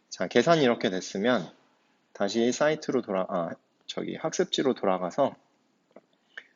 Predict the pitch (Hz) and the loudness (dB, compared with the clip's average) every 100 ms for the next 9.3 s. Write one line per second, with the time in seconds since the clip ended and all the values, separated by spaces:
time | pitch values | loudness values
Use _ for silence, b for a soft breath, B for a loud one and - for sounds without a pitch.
0 | _ _ _ _ _ _ _ _ _ 120 | _ _ _ _ _ _ _ _ _ 4
1 | 123 151 156 147 139 131 113 - 123 120 | 8 8 6 4 4 2 -2 0 0 0
2 | 98 104 104 101 117 156 165 104 101 104 | 0 0 0 0 4 4 4 2 2 0
3 | 98 - 90 - 156 143 120 - 160 151 | 0 -4 -6 -2 0 0 -4 -2 -2 -4
4 | 101 - - - _ _ _ _ _ _ | -6 -10 -14 -16 _ _ _ _ _ _
5 | _ _ _ _ - - _ _ _ _ | _ _ _ _ -20 -20 _ _ _ _
6 | _ _ _ _ _ _ _ _ _ _ | _ _ _ _ _ _ _ _ _ _
7 | _ - 117 117 113 104 101 98 104 131 | _ -2 2 4 4 4 2 4 4 4
8 | 139 170 151 107 - 135 120 113 104 95 | 2 4 4 4 2 0 2 2 2 2
9 | 104 107 80 | 0 -2 -6